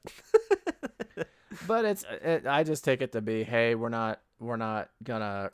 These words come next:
Speaker 2: cut and run out of theaters, but at the exact same time, w-, well, Disney too was the one that said that they are going to focus on, uh, Disney Plus for the next year because of covid. They're like, "Yeah, we can't really focus on getting stuff to theaters, so we're focusing on how we can improve our app."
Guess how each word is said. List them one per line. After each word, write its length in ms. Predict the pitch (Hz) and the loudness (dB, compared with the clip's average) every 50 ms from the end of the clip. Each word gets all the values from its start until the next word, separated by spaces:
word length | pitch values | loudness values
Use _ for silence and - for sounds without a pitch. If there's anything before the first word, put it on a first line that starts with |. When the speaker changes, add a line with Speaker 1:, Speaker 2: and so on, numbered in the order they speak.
| _ - | _ -6
Speaker 2:
cut 240 | - 127 120 - | 0 0 0 0
and 100 | - 104 | 0 -2
run 180 | 107 107 110 107 | -2 -2 -2 0
out 140 | 107 104 104 | 0 0 0
of 120 | 101 98 - | -2 -4 -4
theaters, 400 | - 113 110 107 104 104 - - | -4 -4 -2 -2 -2 -4 -4 -4
but 120 | 113 107 | -4 -4
at 120 | 104 - - | -4 -4 -4
the 60 | 107 | -4
exact 420 | 101 101 - - 110 104 101 - | -4 -4 -4 -4 -2 -2 -4 -4
same 220 | - 117 101 95 95 | -6 -6 -6 -6 -6
time, 160 | - 110 - - | -8 -10 -10 -8
w-, 160 | 127 135 - - | -8 -8 -8 -8
well, 320 | - 156 175 175 160 156 139 | -4 2 6 6 6 6 4
Disney 420 | 120 110 147 165 214 220 202 147 | 2 4 4 4 6 4 2 -2
too 220 | 123 - 156 170 | -2 -2 -2 -2
was 160 | 175 147 131 123 | 0 -2 -2 -2
the 80 | 117 | -2
one 140 | 117 123 120 | -2 0 -2
that 120 | 117 113 | -2 -4
said 200 | - - 120 113 | -2 -2 -2 -2
that 200 | - 113 104 - | -2 -2 -2 0
they 180 | - 120 120 123 | 2 4 4 6
are 100 | 120 123 | 4 4
going 260 | 113 120 117 117 113 | 2 0 -2 -2 -2
to 160 | 110 - 113 | -4 -6 -6
focus 400 | 104 - 117 110 110 117 107 - | -4 -2 -2 -2 0 -2 -4 -4
on, 460 | 82 98 104 101 101 101 98 98 95 - _ _ _ _ _ _ _ _ _ _ _ _ - | -4 -2 -2 0 0 -2 -2 -4 -6 -8 _ _ _ _ _ _ _ _ _ _ _ _ -8
uh, 200 | 92 98 92 90 - | -6 -6 -6 -6 -4
Disney 320 | - 117 113 117 113 104 | -4 -4 -4 -2 -4 -6
Plus 320 | - - 120 113 113 - | -4 0 0 0 0 0
for 140 | - - 107 | -4 -8 -6
the 80 | 95 92 | -6 -4
next 280 | 95 92 90 - - | -4 -6 -8 -8 -12
year 280 | 92 92 95 104 104 95 | -10 -6 -4 -2 -2 -2
because 400 | 95 92 - - 95 92 78 85 | -4 -6 -8 -8 -8 -8 -8 -10
of 200 | 85 82 - _ - | -14 -16 -16 _ -12
covid. 380 | - 98 98 92 82 80 80 | -6 -4 -4 -4 -4 -6 -8
They're 120 | 78 80 82 | -6 -6 -6
like, 160 | 80 80 - | -6 -6 -6
"Yeah, 120 | 92 92 | -6 -6
we 100 | 87 90 | -6 -6
can't 200 | 90 - 107 87 | -8 -8 -8 -6
really 200 | 78 90 92 85 | -6 -6 -8 -8
focus 340 | 85 - 95 90 - 92 - | -8 -6 -6 -6 -6 -6 -8
on 80 | 90 82 | -8 -8
getting 240 | 80 90 82 82 80 | -8 -8 -8 -8 -6
stuff 180 | - 87 82 | -6 -8 -8
to 80 | - - | -8 -10
theaters, 360 | - - 92 92 87 85 - | -10 -8 -6 -6 -6 -6 -6
so 80 | 92 90 | -6 -6
we're 140 | 87 90 90 | -6 -6 -6
focusing 320 | 92 92 87 - 95 90 | -8 -10 -10 -8 -8 -8
on 80 | 76 71 | -8 -6
how 140 | 82 87 87 | -6 -6 -6
we 80 | 90 85 | -6 -6
can 120 | - 85 | -8 -8
improve 360 | 80 78 - 90 87 90 87 | -8 -8 -8 -6 -6 -6 -4
our 180 | 82 80 71 - | -2 -4 -4 -4
app." 360 | - 78 95 90 82 - - | -4 -2 -2 0 -2 -2 -6